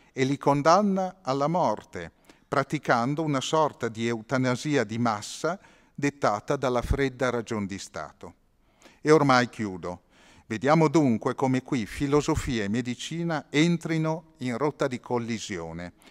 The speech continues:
nella misura in cui sono conflittuali i valori cui le due discipline si ispirano, ossia rispettivamente il perseguimento della virtù e in ispecie di un'astratta giustizia nel caso della filosofia,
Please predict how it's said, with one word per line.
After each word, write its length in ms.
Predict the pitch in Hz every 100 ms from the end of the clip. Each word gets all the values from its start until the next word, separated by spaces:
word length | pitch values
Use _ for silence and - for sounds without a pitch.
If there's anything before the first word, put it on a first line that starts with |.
| - -
nella 260 | 135 135 135
misura 400 | 143 131 220 -
in 100 | 131
cui 180 | - 156
sono 320 | - 170 160
conflittuali 1000 | - 139 - 135 - 139 131 104 98 107
i 40 |
valori 580 | 104 135 127 101 98 131 - - - -
cui 180 | 170
le 140 | 165 147
due 180 | 160 190
discipline 600 | 147 - 139 196 214 156
si 140 | -
ispirano, 800 | 104 - 156 117 92 90 90 90
ossia 420 | - 127 - 139 107
rispettivamente 1080 | 123 - 139 - 127 120 131 156 151 156 147 - - - -
il 240 | 151 175
perseguimento 920 | 160 143 - 131 135 135 175 170 151
della 260 | 131 123 120
virtù 640 | 123 123 113 135 107 92
e 80 | 107
in 80 |
ispecie 680 | 123 120 - 147 131 - 101 - _ _
di 100 | 131
un'astratta 760 | 127 127 - - 156 147 - 127
giustizia 800 | 117 107 - 120 107 - 175 185
nel 200 | 120 117
caso 380 | - 110 110 139
della 240 | 117 107
filosofia, 800 | - 110 110 - - 185 110 87